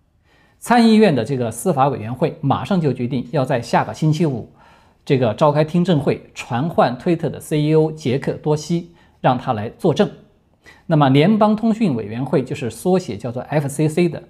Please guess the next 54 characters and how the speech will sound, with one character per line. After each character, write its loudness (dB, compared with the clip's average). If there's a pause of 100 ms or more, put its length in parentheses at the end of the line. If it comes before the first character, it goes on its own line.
(260)
他 2
的 0
主 -10
席 -10 (180)
也 4
在 4
昨 0
天 0
下 0
午 -2
宣 2
布， -2 (160)
将 2
要 4
积 4
极 -4
的 -8
推 -2
进 -2
对 0 (100)
二 2
三 -2
零 -4
条 -6
款 -12
采 -8
取 -10
行 -6
动。 -6 (1400)
那 2
么 2
另 6
外 6
一 2
个 2
正 -2
在 -2
发 2
酵 -2
的 -10
冲 0
击 -4
呢， -6
是 -8
针 0
对 0
着 -6
美 -8
国 -8
的 -10
F -2
B -8
I -6
的。 -8